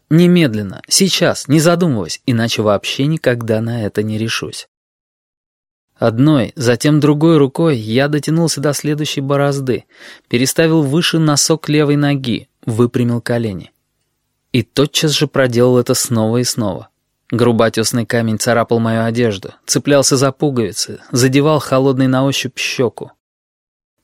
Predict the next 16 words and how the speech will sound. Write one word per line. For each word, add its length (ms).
Растопырясь 680
по 160
крабье, 640
я 220
полз 280
всё 240
выше 380
и 40
выше 300
по 140
стене 320
Flatiron 640
Building, 460
не 120
смея 320
задуматься, 760